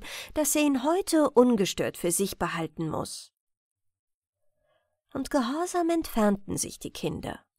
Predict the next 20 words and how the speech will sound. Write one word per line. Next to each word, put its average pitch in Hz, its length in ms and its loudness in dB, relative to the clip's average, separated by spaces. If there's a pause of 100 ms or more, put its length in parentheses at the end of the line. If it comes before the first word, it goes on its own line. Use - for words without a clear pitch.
(640)
Beide 185 380 6
wurden 160 240 2
unter 165 260 -2
sich 175 220 -4
darüber 180 400 2
einig, 262 460 4 (180)
dass - 160 -2
der 185 180 2
Onkel 262 220 4
reizend 240 560 0
sei - 260 -4
und - 200 -8
gar 180 200 4
nicht 196 260 2
alt, 214 300 8 (240)
sondern 240 440 6
noch 240 280 2
sehr 349 300 2
schön 226 420 10
aussehe. - 560 -4